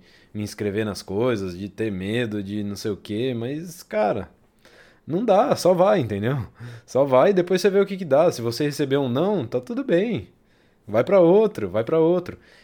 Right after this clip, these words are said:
Isso tem muito a ver também com disciplina e responsa-, e responsabilidade, né? Porque, assim, quando eu era mais novo, eu não pensava nisso.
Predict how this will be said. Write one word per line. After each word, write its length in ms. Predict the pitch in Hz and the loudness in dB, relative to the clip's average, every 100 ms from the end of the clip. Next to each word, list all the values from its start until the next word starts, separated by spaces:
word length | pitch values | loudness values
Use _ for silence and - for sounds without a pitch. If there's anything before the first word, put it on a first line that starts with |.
| _ | _
Isso 220 | 127 143 | -8 -6
tem 160 | 147 143 | -4 -2
muito 220 | 151 196 | 0 0
a 40 | 175 | 2
ver 120 | 170 | 2
também 240 | 170 156 | 0 -2
com 160 | 151 151 | -4 -8
disciplina 920 | 139 - 156 - 123 131 160 175 175 165 | -8 -10 -14 -10 -8 -6 -4 -2 -2 -2
e 100 | 151 | -4
responsa-, 500 | 151 - 160 170 147 110 | -6 -6 -6 -4 -6 -8
e 140 | 123 | -6
responsabilidade, 1080 | 113 135 - 151 151 151 180 165 123 101 92 | -4 -4 -4 -4 -4 -4 -2 0 0 -2 -6
né? 140 | 87 _ _ _ _ _ _ _ _ _ _ - | -12 _ _ _ _ _ _ _ _ _ _ -10
Porque, 200 | 117 120 | -4 -4
assim, 380 | 117 113 95 82 | -2 -4 -6 -6
quando 200 | 110 113 | -2 2
eu 80 | |
era 160 | 120 131 | 4 4
mais 220 | 127 113 | 0 0
novo, 400 | 120 170 214 143 | -2 -2 -2 -2
eu 200 | 107 160 277 | 0 0 -4
não 200 | 302 269 | -6 -4
pensava 480 | 269 - 170 185 | -4 2 2 2
nisso. 420 | 110 101 92 - | -2 -4 -8 -14